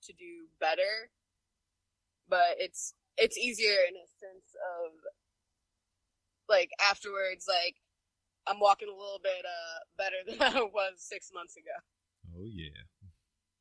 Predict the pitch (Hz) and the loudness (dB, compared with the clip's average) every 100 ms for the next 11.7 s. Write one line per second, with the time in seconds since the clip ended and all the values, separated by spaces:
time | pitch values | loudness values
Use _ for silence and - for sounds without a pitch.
0 | _ - 185 180 180 185 180 185 180 180 | _ -12 -8 -4 -4 -2 -2 -2 -2 -2
1 | - 269 262 220 214 208 196 214 202 196 | 2 2 2 -4 -4 -4 0 2 0 -6
2 | 185 180 175 160 170 160 156 240 - 190 | -10 -10 -10 -10 -10 -8 -6 -6 -6 -10
3 | 180 190 202 185 185 214 190 196 - 185 | -12 -14 -6 -6 -6 -10 -4 -4 -4 -8
4 | 190 - 240 202 294 220 _ - 185 170 | -10 -8 -10 -6 -6 -6 _ -10 -2 -2
5 | 165 156 - - 190 190 196 - 359 294 | 0 -4 -4 -20 -20 -10 -8 6 6 6
6 | - 294 269 202 175 202 _ _ _ _ | 6 4 4 -6 -8 -16 _ _ _ _
7 | _ - 117 - - - - - _ _ | _ -4 -2 -2 -4 -10 -16 -20 _ _
8 | - _ - - _ _ _ - 233 240 | -20 _ -20 -20 _ _ _ -4 -2 2
9 | 226 226 240 262 277 226 220 208 - 214 | 2 4 2 2 -6 -10 -10 -10 -4 -4
10 | 220 208 196 202 190 190 185 185 180 170 | -2 -6 -6 -6 -6 -6 -10 -2 0 0
11 | 156 160 170 _ 170 165 160 | -2 -2 -4 _ -16 -16 -16